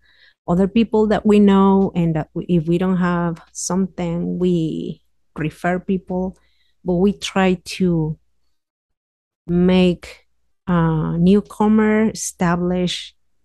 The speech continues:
as fast as possible for them to just be, I'm, I'm just gonna use this word, for them to be successful in this country. And that, I have seen that change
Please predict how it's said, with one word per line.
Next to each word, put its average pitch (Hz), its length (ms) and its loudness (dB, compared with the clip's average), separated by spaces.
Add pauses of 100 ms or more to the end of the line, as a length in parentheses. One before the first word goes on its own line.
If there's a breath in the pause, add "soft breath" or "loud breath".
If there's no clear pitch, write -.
as 147 260 -6
fast 160 540 -8
as - 220 -12
possible 190 680 -4
for 160 300 -12
them 156 220 -8
to - 180 -16
just 151 260 -10
be, 160 320 -8 (1700)
I'm, 175 400 -8
I'm 190 260 -2
just 196 160 -6
gonna 196 140 0
use 196 180 0
this 196 140 -4
word, 196 260 0
for 185 140 -2
them 190 160 2
to 233 100 0
be 226 120 0
successful 220 760 -6
in 160 180 0
this 147 220 -6
country. 160 600 -10 (360)
And 170 480 0
that, 180 340 0 (960)
I 185 60 2
have 180 200 2
seen 170 400 0
that - 220 -10
change - 600 -10